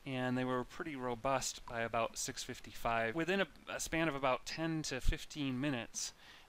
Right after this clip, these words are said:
these bands, uh, became, uh, detectable here,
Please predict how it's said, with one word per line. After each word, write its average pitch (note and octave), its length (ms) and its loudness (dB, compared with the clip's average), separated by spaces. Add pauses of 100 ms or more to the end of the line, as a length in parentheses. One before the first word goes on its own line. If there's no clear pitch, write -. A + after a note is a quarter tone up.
(140)
these C3 200 -2
bands, C3 640 0 (340)
uh, A#2 360 -4
became, B2 580 0 (500)
uh, A2 120 -6
detectable B2+ 640 -2
here, A2 320 -4